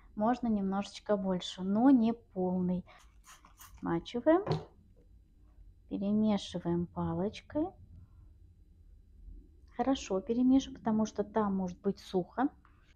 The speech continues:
Так, берем наше семечко красивое, любое. Ну, возьму вот это. Смотрите, какая прелесть, да?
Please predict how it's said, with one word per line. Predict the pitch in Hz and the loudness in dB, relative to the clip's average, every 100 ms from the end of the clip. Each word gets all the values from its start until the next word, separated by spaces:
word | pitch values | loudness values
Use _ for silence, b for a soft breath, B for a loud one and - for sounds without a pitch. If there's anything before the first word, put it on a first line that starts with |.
| _ | _
Так, | - 185 151 294 262 | 2 6 6 6 4
берем | - 240 247 196 180 - - | 4 8 8 6 2 -2 0
наше | 220 220 202 - 180 - - - - - | 4 6 4 0 -6 -8 -18 -20 -20 -20
семечко | - - 190 170 208 - 262 | -8 0 2 2 0 -6 -8
красивое, | - 285 285 - 294 285 285 | -2 0 0 -2 2 4 4
любое. | 269 277 254 196 180 175 240 294 _ _ _ _ - | 6 4 4 2 2 2 2 -2 _ _ _ _ 0
Ну, | 311 | 4
возьму | 226 220 233 | 4 4 0
вот | 220 202 190 | 0 -4 -2
это. | 175 - 269 294 - - - - - _ - _ _ _ | -2 0 -2 -2 -8 -20 -20 -20 -20 _ -20 _ _ _
Смотрите, | - - - - - | -20 -18 -18 -20 -20
какая | - - 190 175 - _ _ _ _ | -20 -16 -12 -12 -14 _ _ _ _
прелесть, | 190 180 170 170 - - | -4 -2 -2 -4 -10 -10
да? | 214 302 | -2 -2